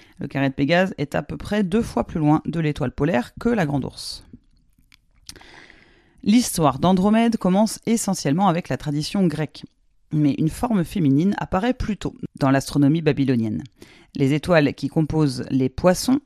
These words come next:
et la partie du milieu d'Andromède font, ont ainsi formé une constellation représentant la déesse de la fertilité, quelquefois appelée Anunitum, la dame des cieux. En latin,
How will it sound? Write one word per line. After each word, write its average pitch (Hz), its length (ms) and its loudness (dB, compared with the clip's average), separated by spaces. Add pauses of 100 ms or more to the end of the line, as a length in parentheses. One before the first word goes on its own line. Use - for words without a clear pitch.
(100)
et 143 100 0
la 135 100 2
partie - 540 -4
du 147 160 -4
milieu 156 340 2
d'Andromède 143 560 0 (120)
font, - 560 -4 (420)
ont 226 180 4
ainsi 175 300 0
formé 175 440 2
une 147 220 2
constellation 170 720 -4 (480)
représentant 175 560 0
la 156 100 2
déesse 175 220 -2
de 156 100 -2
la 170 140 0
fertilité, - 640 -8 (540)
quelquefois 170 640 0
appelée - 420 -4 (160)
Anunitum, 190 880 4
la 147 160 0
dame 180 360 2
des 165 120 -2
cieux. - 320 -8 (600)
En 143 100 0
latin, 147 340 0